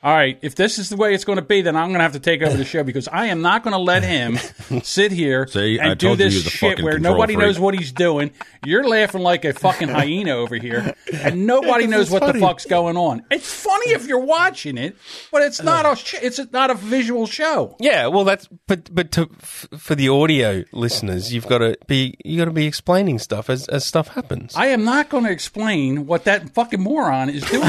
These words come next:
Speaker 1: over there
Speaker 3: <laughs>
Speaker 1: in a self-imposed timeout. I'm not doing it.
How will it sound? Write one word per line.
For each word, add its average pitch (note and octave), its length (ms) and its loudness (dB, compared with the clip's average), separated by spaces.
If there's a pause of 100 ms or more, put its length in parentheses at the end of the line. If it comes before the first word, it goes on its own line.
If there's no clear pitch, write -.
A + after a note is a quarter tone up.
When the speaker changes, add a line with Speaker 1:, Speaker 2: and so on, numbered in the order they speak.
Speaker 1:
over G2 180 -2
there C#4 240 2 (160)
Speaker 3:
<laughs> F4+ 100 -4
Speaker 1:
in G3+ 120 -2
a G#3 60 2
self-imposed A#3+ 920 2
timeout. C#4+ 400 0 (1040)
I'm D4 140 -4
not D#4+ 180 2
doing G4 300 2
it. - 160 -6